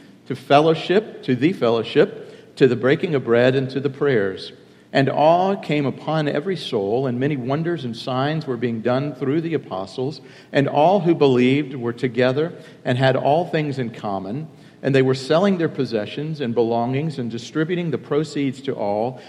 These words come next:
as any had need. And day by day, attending the temple together and breaking bread in their homes, they received their food with glad and generous hearts, praising God and having favor with all the people.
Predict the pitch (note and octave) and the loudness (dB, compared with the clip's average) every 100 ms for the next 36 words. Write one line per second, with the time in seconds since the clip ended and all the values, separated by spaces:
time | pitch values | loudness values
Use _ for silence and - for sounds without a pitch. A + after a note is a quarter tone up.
0 | - B2 - D3 E3+ E3+ C#3 B2 G#2+ G#2 | -2 -2 0 -2 0 0 0 -2 -2 -4
1 | F#2+ G2 - - - - D3+ C#3+ D#3 F#3+ | -4 -8 -14 -20 -20 -2 2 6 6 4
2 | F#3+ D#3 A2 A2+ A#2+ - E3+ F3+ F3 F3+ | 0 2 2 4 2 0 -2 -2 -4 -6
3 | - A#2 A2+ A2+ A#2 - - C#3 C3 C3 | -6 -6 -2 -4 -4 -14 -4 0 4 4
4 | B2 B2+ B2 A#2+ B2+ D#3 F3 D3 C3+ C3 | 4 0 -2 0 0 0 -2 -2 0 2
5 | B2+ B2 B2 B2+ B2+ G#2+ G#2 G#2+ A#2 A#2 | 2 0 -2 -4 -6 -8 -6 -2 0 -2
6 | - D3+ D#3+ F3 D#3+ - D3+ - A2 G2+ | -6 -4 -4 -4 -6 -6 -6 -4 -4 -2
7 | A2+ - - - A#2+ A#2+ B2 B2+ C3+ C#3 | -4 -8 -18 -4 -4 -2 -2 0 0 -2
8 | B2 A2 C3+ D3 C#3+ B2+ G2 F#2 - - | -2 -4 -4 -4 -4 -8 -10 -12 -12 -18
9 | - _ _ - D#3 F#3 F3 C3+ A#2 C3+ | -20 _ _ 6 8 8 4 4 4 4
10 | D3 C3 C3 C3 B2+ - F#3 E3+ A#2+ A2+ | 2 2 0 0 -4 -2 0 2 0 -2
11 | A#2 - B2+ C3 C3 C3 D3 C#3 G2 | -4 -2 -2 0 -2 -2 -4 -4 -6